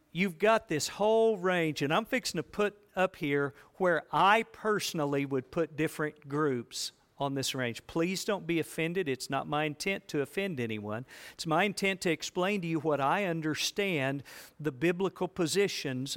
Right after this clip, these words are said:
of different groups are, okay? And right here,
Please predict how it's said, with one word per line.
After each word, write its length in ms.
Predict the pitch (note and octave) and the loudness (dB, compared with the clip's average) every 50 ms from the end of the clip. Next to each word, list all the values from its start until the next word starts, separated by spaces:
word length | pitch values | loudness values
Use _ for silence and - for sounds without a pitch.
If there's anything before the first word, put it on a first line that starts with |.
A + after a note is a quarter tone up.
| - | -4
of 240 | - D3+ C#3 C3 B2 | -2 0 0 0 0
different 380 | A#2 C#3 C3+ - - D3+ - D#3+ | -2 -4 -4 -4 -6 -10 -8 -4
groups 360 | E3+ F#3+ G3 F3+ - - - | -2 -2 -2 -2 -4 -4 -2
are, 240 | C3+ A2 G2 G2 G2+ | -2 -2 -2 -4 -6
okay? 440 | G#2 - - C#3+ C3+ D3 F#3 G3 - _ _ _ _ _ _ _ _ _ _ _ _ - | -8 -6 -2 0 2 2 2 0 -4 _ _ _ _ _ _ _ _ _ _ _ _ -4
And 180 | E3 D#3+ D3+ C#3+ | -2 -2 0 2
right 300 | D3+ D#3+ F3+ G#3 A3 E3+ | 4 4 6 4 4 2
here, 460 | F3 G#3+ G#3+ G3 D#3+ D#3 D#3 D3 C#3 | 2 0 2 4 4 4 2 0 -2